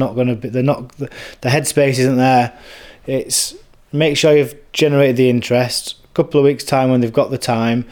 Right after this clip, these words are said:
then you can start to sort of nurture them properly. And that's, if you can arrange a call, great. But if you're just sharing that nurture sequence, it might be, you know, sharing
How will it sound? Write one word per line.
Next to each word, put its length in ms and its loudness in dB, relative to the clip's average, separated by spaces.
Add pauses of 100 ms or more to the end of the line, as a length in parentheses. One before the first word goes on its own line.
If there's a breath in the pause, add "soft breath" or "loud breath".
(260 loud breath)
then 420 0
you 120 -4
can 140 -6
start 420 -4
to 100 -4
sort 180 -6
of 40 -6
nurture 400 0
them 180 -4
properly. 560 -2
And 80 -2
that's, 300 -6
if 140 -8
you 60 -16
can 120 0
arrange 200 2
a 60 -4
call, 300 2
great. 340 2
But 80 4
if 140 -2
you're 100 -2
just 480 -4 (380 loud breath)
sharing 340 2
that 200 -2
nurture 360 2
sequence, 480 -2
it 80 -4
might 240 -2
be, 260 0 (960 loud breath)
you 100 -10
know, 100 -14
sharing 520 0